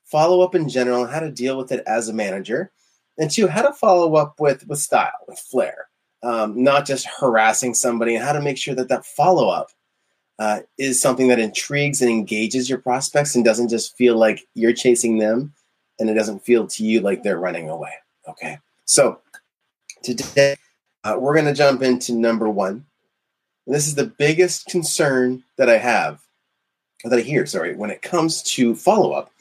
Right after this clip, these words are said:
And it's, "I don't wanna do too much. I don't want to make them feel like I'm chasing them." Well, here's the deal.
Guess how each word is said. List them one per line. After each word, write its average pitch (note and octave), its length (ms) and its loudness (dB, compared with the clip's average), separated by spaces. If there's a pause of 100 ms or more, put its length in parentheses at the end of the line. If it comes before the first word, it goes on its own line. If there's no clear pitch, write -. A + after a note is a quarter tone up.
(760)
And B2+ 100 6
it's, - 960 -2 (140)
"I D3+ 140 2
don't D#3 160 -2
wanna D3 200 -2
do C#3 180 -4
too C3 220 -2
much. - 600 -4 (1200)
I - 80 -2
don't D3 240 0 (100)
want C3+ 280 2
to B2+ 260 -2 (280)
make B2+ 140 2
them B2+ 140 2
feel C3+ 240 2
like A#2 180 0
I'm A2 100 -8
chasing G2 440 -4
them." - 120 -16 (120)
Well, B2 300 2 (640)
here's F#3 160 4
the A#2 40 -2
deal. - 220 -8